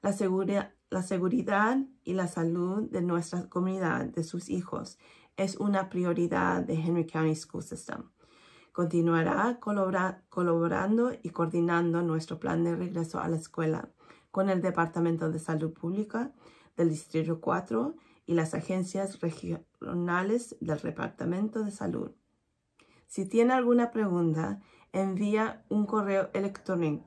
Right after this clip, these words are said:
electrónico a back to school questions a henry punto k doce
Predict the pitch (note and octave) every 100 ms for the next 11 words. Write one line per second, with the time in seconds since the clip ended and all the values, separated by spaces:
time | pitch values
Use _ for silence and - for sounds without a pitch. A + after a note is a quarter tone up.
0 | - - G3 G3 - - F#3 E3 D#3 -
1 | F3+ - - - - - - - - -
2 | - - - - F#3+ G3+ F3 A3 - -
3 | - - G3 G#3 B3 - - - C4+ -
4 | - G#3 F#3 F3+ G#3+ - - - - F3+
5 | - D#3 E3 A3+ - - - - - -
6 | - - E3 F3 E3+ - A3 G3+ F3+ E3
7 | F#3 - - G3 F#3+ F3+ F3+ G3 - -
8 | - F#3 F#3 G#3 C#4+ - - - F3+ E3
9 | - F#3 -